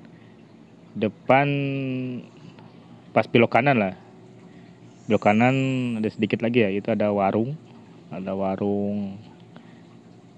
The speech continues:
apa, coba lihat kita ke depan sedikit. Wah, ini pas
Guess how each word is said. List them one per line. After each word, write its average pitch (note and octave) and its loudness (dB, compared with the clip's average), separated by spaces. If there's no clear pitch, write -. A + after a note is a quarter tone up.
apa, G2+ -6
coba G2 -4
lihat A2 -2
kita G2 -6
ke F#2+ -10
depan G#2 -2
sedikit. A#2+ 0
Wah, G2+ -6
ini A2 -2
pas G2+ 0